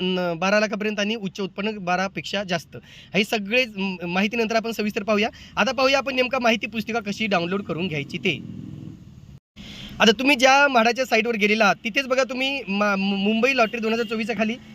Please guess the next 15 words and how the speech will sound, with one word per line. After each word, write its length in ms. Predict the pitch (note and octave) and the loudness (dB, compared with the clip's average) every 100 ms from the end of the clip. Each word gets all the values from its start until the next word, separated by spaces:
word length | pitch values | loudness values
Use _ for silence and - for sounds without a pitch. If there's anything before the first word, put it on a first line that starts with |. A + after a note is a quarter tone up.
| - | -12
लॉटरी 380 | D#3+ A3 A3+ C#4+ | 0 2 2 0
बुकलेट 340 | A3+ A3 C4 | -2 -2 2
आहे, 100 | B3+ | 2
तुम्ही 240 | B3+ B3 B3+ | 2 0 -4
बुकलेटवर 440 | G3+ G#3 A#3+ A#3+ | -4 -2 0 0
क्लिक 300 | G#3+ G#3+ A3 | -2 -4 -2
करायचं 260 | A#3 A3+ A#3 | 0 0 0
आहे 60 | |
आणि 100 | A#3 | -2
तुम्ही 220 | G#3+ A3 A3 | -2 -2 -2
ते 120 | A3+ | -2
बुकलेट 360 | G3 F#3+ A3 | -6 -4 -2
डाउनलोड 380 | G3+ F3+ F3 G3+ | 0 0 0 -2
करू 280 | G3 D#3+ E3+ | -4 -4 -2
शकता. 360 | - G#3+ - | -2 -4 -4